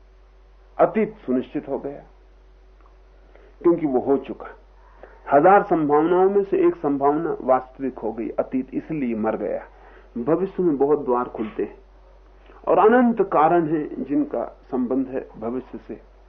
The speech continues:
इस बात की खबर भी दी जा सकती है, निरंतर खबरें दी जी-, दी जाती रही हैं कि ऐसा हो सकता है, लेकिन ये खबर भी तभी सुनिश्चित हो पाती जब हो जाता है।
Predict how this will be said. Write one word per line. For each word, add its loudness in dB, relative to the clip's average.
इस 2
बात 6
की 0
खबर 2
भी 2
दी 0
जा 2
सकती -6
है, -2
निरंतर -2
खबरें -6
दी -4
जी-, -2
दी 0
जाती -2
रही -4
हैं -8
कि -2
ऐसा 0
हो -2
सकता -4
है, -10
लेकिन 4
ये 2
खबर 2
भी -2
तभी 2
सुनिश्चित 0
हो 2
पाती 0
जब 0
हो 4
जाता -2
है। -18